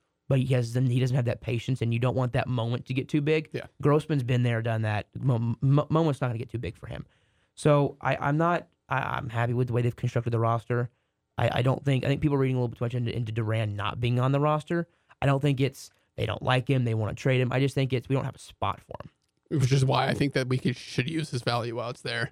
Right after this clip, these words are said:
Speaker 1: Yeah, I mean, it's, it's definitely there to, to make a trade for a relief pitcher.
Speaker 2: Yeah,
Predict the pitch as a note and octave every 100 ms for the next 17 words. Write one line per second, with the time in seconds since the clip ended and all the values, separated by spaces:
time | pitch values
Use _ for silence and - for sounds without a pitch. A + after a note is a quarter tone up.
0 | _ - E3 C#3+ C3+ C#3 C#3 - _ _
1 | - B2 A#2 D#3+ - D#3 - F3 F3 C#3
2 | D#3 C3 - B2+ B2+ A2 - B2 A2+ A2
3 | G#2 A2+ - G2+ - - -